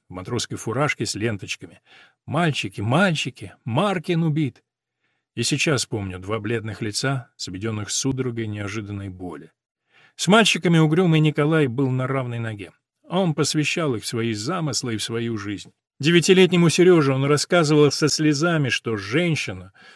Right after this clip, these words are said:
которую он давно и крепко любил, покинула его, и что поэтому у него бывает черно и мрачно на душе. Серёжа испуганным шёпотом и со слезами поверял эту тайну матери.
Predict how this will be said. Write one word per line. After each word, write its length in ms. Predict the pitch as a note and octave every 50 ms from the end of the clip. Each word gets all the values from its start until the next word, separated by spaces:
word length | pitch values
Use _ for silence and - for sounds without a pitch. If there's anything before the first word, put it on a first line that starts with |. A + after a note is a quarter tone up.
| _ _ _
которую 400 | - F2+ - C#3 C#3+ D3+ D3 C3+
он 280 | - E3+ D3+ D3 C3 A#2
давно 380 | C#3 C#3 C3+ C3+ D3 F3 F3
и 80 | D3 C3+
крепко 340 | - C#3 C#3+ C3+ - - A#2
любил, 320 | A#2+ B2+ B2+ E3+ F3 C#3+
покинула 580 | - - D3 C3+ - G3 G3 F3+ C#3+ G#2+ G2 F#2+
его, 260 | F2+ F2 F#2 F2 F2+
и 20 |
что 220 | F#2+ - - B2+ A#2
поэтому 560 | - B2+ C#3 E3+ E3 - D#3+ C#3+ C#3+ C#3+ C#3+
у 80 | D3 C3+
него 260 | C3 C3 C3+ D#3 D3+
бывает 380 | B2+ B2+ B2+ C#3+ D3 C#3+ B2 -
черно 500 | - - C#3+ B2 B2 C3+ C#3 D#3+ F3 D#3
и 60 | C3+
мрачно 480 | B2+ - A#2 A#2+ A2+ - - - G#2+
на 100 | G#2 G#2+
душе. 380 | G#2 G#2 G2 - - - F2+ - _ _ _ _ _ _ _ - - _ _
Серёжа 500 | _ - - F#2+ G#2 A#2 C3 A#2+ A#2 B2+
испуганным 520 | A#2 - - C3+ C3+ B2+ B2 A#2+ A#2+ A2+ G#2
шёпотом 580 | - - B2 C3+ D3 - A2+ G#2 G2+ F#2+ G2
и 40 | F#2+
со 160 | - - G#2+
слезами 480 | - - A2+ G2+ G2 A#2+ B2+ B2+ B2+ A#2+
поверял 480 | - - A2+ G#2+ A2+ A2+ A#2+ B2 B2
эту 180 | A#2+ A#2 - A#2
тайну 320 | - - B2+ B2 A#2+ B2+
матери. 520 | B2+ C3+ C#3+ C#3 A#2+ - - G2+ G2 _